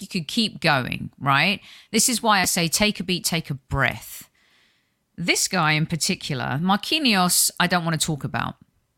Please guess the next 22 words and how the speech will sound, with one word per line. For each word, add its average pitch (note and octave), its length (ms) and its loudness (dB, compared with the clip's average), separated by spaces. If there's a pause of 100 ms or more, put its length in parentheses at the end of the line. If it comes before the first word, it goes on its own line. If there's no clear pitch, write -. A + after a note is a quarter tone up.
(160)
Haven't G#3+ 200 2
seen F#3 260 2
enough C#3 260 0
of D#3+ 100 0
him. A#3 340 2 (440)
He's C#3+ 260 -4
young. F#3 380 4 (640)
He - 100 -2
hasn't F#3+ 200 2
really E3+ 160 2
delivered D#3+ 420 2
on D3+ 140 2
the D3 80 2
European D#3+ 600 2
stage. C3+ 800 0 (540)
It - 140 -6
took D#3 220 0
how G3 300 2
long F3+ 300 2
for E3+ 140 -2
Martinelli D#3 720 2
to D3+ 260 0